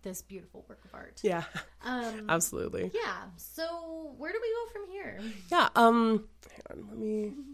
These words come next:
Speaker 2: check my, okay. So something we had talked about, we were, we were texting about this a few days ago, um,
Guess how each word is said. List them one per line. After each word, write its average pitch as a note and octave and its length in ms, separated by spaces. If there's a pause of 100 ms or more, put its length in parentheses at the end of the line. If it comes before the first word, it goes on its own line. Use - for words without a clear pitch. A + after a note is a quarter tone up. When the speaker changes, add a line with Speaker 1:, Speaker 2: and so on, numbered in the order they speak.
(180)
Speaker 2:
check G3+ 120
my, F#3 160
okay. A3+ 320 (200)
So A3 360
something E4+ 380
we F4+ 80
had B3 160
talked - 320
about, F3+ 220
we G3 80
were, G3 120
we F#3+ 120
were F#3 120
texting F#3 320
about F3 200
this F3 140
a - 40
few F#3 160
days F3 220
ago, F3 280 (460)
um, F3 520